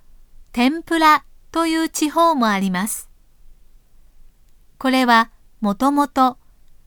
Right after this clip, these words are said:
西日本の方言で、標準語では天ぷら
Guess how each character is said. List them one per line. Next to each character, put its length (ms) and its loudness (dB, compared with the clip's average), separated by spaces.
西 320 0
日 140 -6
本 260 -2
の 140 0
方 280 0
言 300 -4
で、 280 -4
標 320 0
準 300 -4
語 120 2
で 160 0
は 240 0
天 300 0
ぷ 160 -4
ら 260 2